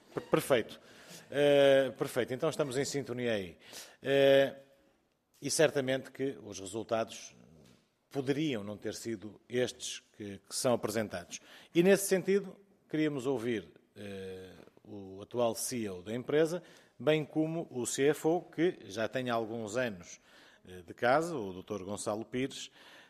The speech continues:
eh, e que nos pode explicar também, eh, o porquê da empresa estar a atravessar, eh, uma fase negativa, quando o que sempre ouvimos dizer é que a tap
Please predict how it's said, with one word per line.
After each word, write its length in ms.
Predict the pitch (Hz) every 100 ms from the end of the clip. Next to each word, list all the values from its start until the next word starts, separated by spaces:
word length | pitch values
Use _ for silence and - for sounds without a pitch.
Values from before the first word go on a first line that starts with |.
| -
eh, 480 | 123 127 127 127 -
e 100 | 127
que 120 | -
nos 160 | 127 -
pode 300 | 135 127 -
explicar 500 | - 120 - 127 -
também, 600 | - 117 110 117 135 - _ _ _ _ _ -
eh, 300 | 127 127 - _ -
o 140 | 123
porquê 640 | - 151 139 151 156 170 -
da 140 | 127 139
empresa 360 | 135 147 143
estar 320 | 131 - 143 87 82 -
a 120 | 110
atravessar, 580 | - 117 - 143 120 95 - - 101
eh, 280 | 98 95
uma 200 | 95 104
fase 340 | 104 120 107 95
negativa, 600 | 104 131 135 151 147 170 - - - - -
quando 420 | 147 156 165 175 -
o 140 | - 113
que 100 | -
sempre 300 | 151 135 131
ouvimos 340 | 113 135 131
dizer 560 | 117 131 120 143 151 - -
é 160 | 131
que 140 | 131 131
a 20 |
tap 420 | - 135 139